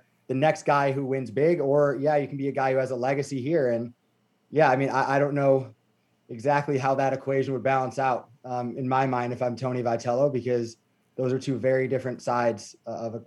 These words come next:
of a coaching opportunity. And it's just gonna depend, I guess, on, I mean, if that opportunity arises specifically for him, what does that look like? And then if it is kinda coming down to those two things, it's,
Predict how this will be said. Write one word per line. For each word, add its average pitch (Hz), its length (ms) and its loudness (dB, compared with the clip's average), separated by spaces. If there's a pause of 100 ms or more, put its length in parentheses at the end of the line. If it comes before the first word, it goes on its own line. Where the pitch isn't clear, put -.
of 113 120 -6
a 113 100 -6
coaching 123 360 -6
opportunity. 110 680 -8 (340)
And 107 340 -12
it's 107 220 -14
just 131 160 -10
gonna 135 140 -4
depend, 123 340 -2
I 120 60 -2
guess, 123 220 -2
on, 117 360 -2
I - 420 -20
mean, 123 120 -8
if 147 180 2
that 139 140 6
opportunity 131 480 0
arises 143 680 2
specifically 127 580 -2
for 135 300 2
him, 160 380 0 (380)
what 135 140 2
does 139 80 2
that 131 180 2
look 143 180 0
like? 175 280 4
And 131 140 0
then 131 140 -2
if 131 160 -6
it 131 100 0
is 131 360 -2 (380)
kinda 135 140 -2
coming 139 240 0
down 131 200 4
to 131 60 2
those 127 220 2
two 127 140 -4
things, 143 360 -2
it's, - 340 -8